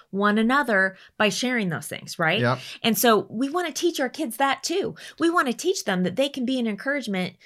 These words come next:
Speaker 1: to people who are older than them, people who are, are younger, who are the same age.
Speaker 2: They have a voice.
Speaker 1: And that they, exactly, that they do have a voice.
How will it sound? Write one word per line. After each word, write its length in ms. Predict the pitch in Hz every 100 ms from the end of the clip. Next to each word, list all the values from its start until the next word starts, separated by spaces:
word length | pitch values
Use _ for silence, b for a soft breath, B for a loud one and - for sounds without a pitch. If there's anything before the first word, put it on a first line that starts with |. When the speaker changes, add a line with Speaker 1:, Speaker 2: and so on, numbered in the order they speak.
| b
Speaker 1:
to 100 | -
people 220 | 208 233 214
who 140 | 214
are 80 | 175
older 280 | 120 175 220
than 160 | 247
them, 260 | 254 262 262 -
people 240 | 208 190
who 80 | 180
are, 120 | 160 156 - _
are 120 | 180 175
younger, 380 | 160 190 214
who 140 | 220 220
are 120 | 175
the 120 | 156
same 460 | 156 - 196 202 202
age. 400 | 202 240 269 - B
Speaker 2:
They 60 | 120
have 140 | 113
a 40 | 123
voice. 240 | 131 240 226 202 -
Speaker 1:
And 100 | 170
that 160 | 147
they, 240 | 170 - _ -
exactly, 720 | 139 135 139 170 185 170 151
that 160 | 147
they 100 | 170
do 240 | 165 208 247
have 160 | 254
a 60 | 196
voice. 400 | 170 165 160